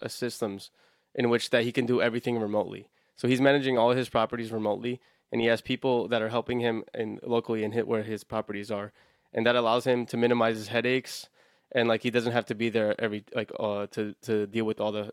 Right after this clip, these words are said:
the problems that arise. Like, he has the systems in place. And he also, like, one thing that he said is that he himself has, he has a stress-free mentality. Like, he doesn't see every problem as, like, a horrible thing. He sees it as a, a, a problem to solve.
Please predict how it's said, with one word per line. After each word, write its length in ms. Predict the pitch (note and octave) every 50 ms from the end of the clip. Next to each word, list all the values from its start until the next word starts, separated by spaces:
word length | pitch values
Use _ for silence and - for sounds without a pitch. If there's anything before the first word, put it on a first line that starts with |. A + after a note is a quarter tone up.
| - -
the 80 | - G#2
problems 400 | - - A2 A2 A2 G#2+ G#2+ G#2
that 180 | G#2 G2 G2
arise. 460 | G#2+ G#2+ A2 G#2+ G#2 F#2+ G2 F#2+ - - _ _ _ _ _ _ _ _
Like, 120 | - A2+ -
he 100 | B2 A#2+
has 220 | A#2+ A#2+ A#2+ A2
the 80 | A#2 A2
systems 340 | - B2+ A2+ - A#2+ A2+ G#2
in 80 | G#2+
place. 420 | G2+ - B2+ A#2 G#2 G2 - - - _ _ _ _ _ _ -
And 120 | C3 B2+
he 40 | C3
also, 260 | C#3+ D3 - F3 D#3+
like, 180 | C#3 B2 A#2+ A2
one 140 | B2 C#3 C3
thing 140 | C#3+ C3+
that 120 | B2 A#2 A2+
he 80 | A#2+
said 240 | A2 - C3+ A#2+ A2+
is 120 | A2 G#2+ G#2
that 240 | A#2 G#2+ G#2 G#2+ G#2 - _ _ _ _ _ _
he 220 | - - C3+ C3+
himself 400 | C3 B2+ A#2+ - - B2+ B2 A2
has, 240 | - A#2 A2+ A2 A2
he 80 | A2 A#2+
has 120 | B2 A#2
a 60 | A#2
stress-free 420 | A2+ - - A#2+ A2+ - - A#2+ A#2
mentality. 580 | A2+ A2 G#2+ - G#2+ G#2+ A2+ A2+ A#2+ B2 B2+ _ _ _ _ _ _ -
Like, 120 | A2+ A2+
he 80 | A2+ C3
doesn't 220 | B2+ D#3 D#3 D#3+
see 180 | C#3+ - C#3+ C#3
every 160 | C3 A#2+ A#2+
problem 380 | - - A#2+ A2+ A#2+ B2 A#2+ A#2
as, 100 | A2+ G#2
like, 140 | A2+ -
a 40 | -
horrible 340 | - - A2+ A2+ A2 G2+ G#2+
thing. 240 | - - A2 A#2 A#2
He 100 | A#2 A#2
sees 240 | G#2+ - C3 B2 A#2+
it 140 | A#2+ A2 -
as 320 | - A2 G#2+ G#2+ G#2 - - _ _ _ _ _ -
a, 140 | - A#2 - -
a, 380 | - G#2+ G#2+ G#2+ G#2 G2 G2 - -
a 40 | -
problem 260 | - - A2 G#2+ G#2+ G#2
to 120 | - A2
solve. 400 | - - A#2 G#2+ G2 G2+ F#2+ _